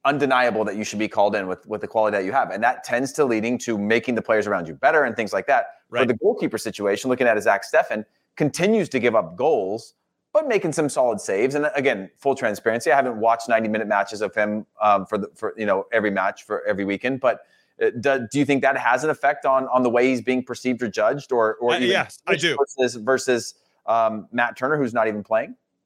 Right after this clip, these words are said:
Speaker 2: There's no question. I mean, we could argue Matt Turner did play Europa League midweek and got a clean sheet and made, made a good couple saves, right?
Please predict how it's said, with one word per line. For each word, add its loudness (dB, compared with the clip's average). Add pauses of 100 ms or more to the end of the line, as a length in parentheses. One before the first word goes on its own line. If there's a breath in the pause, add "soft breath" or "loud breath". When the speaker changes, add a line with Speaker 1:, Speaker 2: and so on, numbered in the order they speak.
(240)
Speaker 2:
There's -4
no 2
question. -2 (240)
I -2
mean, 2 (160)
we -2
could 0
argue 2
Matt 2
Turner -4
did -4
play 0
Europa -4
League -6
midweek -4
and -4
got 4
a -6
clean -4
sheet -4
and -6
made, -2 (340)
made 0
a 2
good 0 (140)
couple 0
saves, 0
right? 0